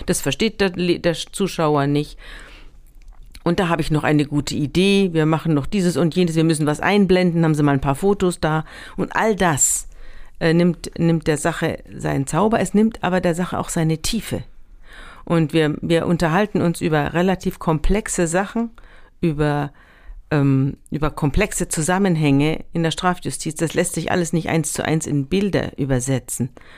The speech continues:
und lässt sich auch nicht leichter und einfacher und in ein, drei Wortsätzen ausdrücken.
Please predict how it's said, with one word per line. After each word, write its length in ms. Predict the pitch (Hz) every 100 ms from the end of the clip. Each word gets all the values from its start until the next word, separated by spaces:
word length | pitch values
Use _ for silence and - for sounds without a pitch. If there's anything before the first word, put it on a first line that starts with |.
| - -
und 280 | 160 151 -
lässt 240 | - -
sich 180 | 170 -
auch 80 | 143
nicht 220 | 156 -
leichter 480 | 147 151 - 143 -
und 180 | 151
einfacher 640 | - 151 - 139 143 139 -
und 200 | 143 135
in 200 | - 147
ein, 180 | - 139
drei 280 | 147 156 151
Wortsätzen 480 | 151 - 139 -
ausdrücken. 540 | - 156 - 123 -